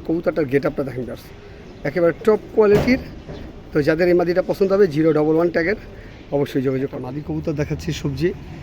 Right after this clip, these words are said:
মাদিটার কোয়ালিটি দেখেন, মাশাআল্লাহ, মাদিটা লংয়ের, মাদিটা রেস করা, মাদিটার বাবা মাও রেস করা, ভালো রেজাল্টের। তো যারা আসলে ভালো বাজেটে মাদি খুঁজতেছেন তারা কিন্তু ভিউয়ার্স এই মাদিটা, সিঙ্গেল মাদিটা নিতে পারেন।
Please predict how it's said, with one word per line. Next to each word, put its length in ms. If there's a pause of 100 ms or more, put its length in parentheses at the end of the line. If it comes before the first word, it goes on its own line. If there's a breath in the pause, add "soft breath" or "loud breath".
(340 loud breath)
মাদিটার 340
কোয়ালিটি 380
দেখেন, 200 (100)
মাশাআল্লাহ, 380 (180)
মাদিটা 340
লংয়ের, 260 (540 loud breath)
মাদিটা 320
রেস 120 (100)
করা, 180 (680)
মাদিটার 380
বাবা 220
মাও 220
রেস 120 (100)
করা, 140 (520 loud breath)
ভালো 160 (120)
রেজাল্টের। 360 (800 loud breath)
তো 40 (140)
যারা 180
আসলে 180 (100)
ভালো 160 (100)
বাজেটে 340
মাদি 180
খুঁজতেছেন 420 (560 loud breath)
তারা 200
কিন্তু 200
ভিউয়ার্স 220 (100)
এই 140
মাদিটা, 340
সিঙ্গেল 260
মাদিটা 260
নিতে 180
পারেন। 160